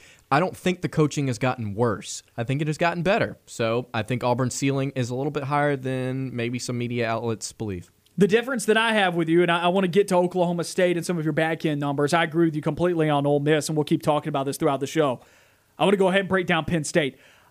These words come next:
Speaker 2: I think Penn State has a real chance to finish outside the top twenty-five. This
Speaker 1: I like
Speaker 2: Penn
Speaker 1: that.
Speaker 2: State team may not bounce back just like some pundits out there are expecting them to be.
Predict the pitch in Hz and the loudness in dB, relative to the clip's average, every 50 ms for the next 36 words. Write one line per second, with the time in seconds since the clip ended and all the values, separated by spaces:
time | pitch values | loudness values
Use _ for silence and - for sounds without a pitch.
0 | _ _ _ _ - 165 202 185 233 226 175 - 214 196 - - 208 196 180 170 | _ _ _ _ 0 2 2 2 0 0 2 2 2 0 0 0 2 2 2 2
1 | 185 156 165 160 147 135 143 175 185 190 185 170 - - 185 165 160 156 - - | 0 0 0 0 0 2 2 4 4 4 2 2 0 0 0 2 0 0 -2 -4
2 | 160 - 175 165 156 139 - 160 151 147 - 165 156 143 131 143 135 - 147 135 | -2 0 0 0 0 2 2 2 2 2 2 0 0 0 0 -2 -2 -2 -2 -2
3 | - - 151 143 135 127 - 143 131 123 117 - - _ _ _ _ _ _ _ | -2 -2 -2 -2 -2 -2 -2 -2 -4 -4 -6 -10 -14 _ _ _ _ _ _ _
4 | _ _ _ _ _ _ _ _ - 156 165 180 175 - - 208 202 180 - - | _ _ _ _ _ _ _ _ -2 0 2 2 4 4 4 2 2 2 2 2
5 | 196 190 196 196 - 190 185 180 170 160 151 147 147 170 185 208 190 175 185 190 | 2 2 0 0 0 0 2 2 0 0 -2 0 2 2 2 2 2 2 2 2
6 | 180 175 - _ _ _ 165 156 175 165 156 151 - 147 165 165 151 143 131 - | 0 -2 -4 _ _ _ -2 0 0 0 0 -2 -4 -2 -2 0 0 -2 -4 -6
7 | - _ _ _ _ _ _ _ _ _ - 147 190 196 190 - - 180 180 170 | -12 _ _ _ _ _ _ _ _ _ 0 2 4 4 4 2 0 0 2 2
8 | 165 160 151 - - _ _ _ _ _ - - - - 208 185 180 - - 190 | 2 0 -2 -6 -12 _ _ _ _ _ -10 -2 2 2 2 2 2 0 0 0
9 | 180 165 170 165 - - 175 160 160 - - 165 160 156 143 165 156 143 - - | 2 2 0 0 0 0 0 0 0 2 2 2 2 2 2 2 0 0 -2 -2
10 | - 170 170 165 - 160 151 147 151 143 139 - 156 135 143 131 127 123 117 | 0 0 0 0 0 -2 -2 -2 -2 -4 -2 -2 0 2 2 0 0 -2 -4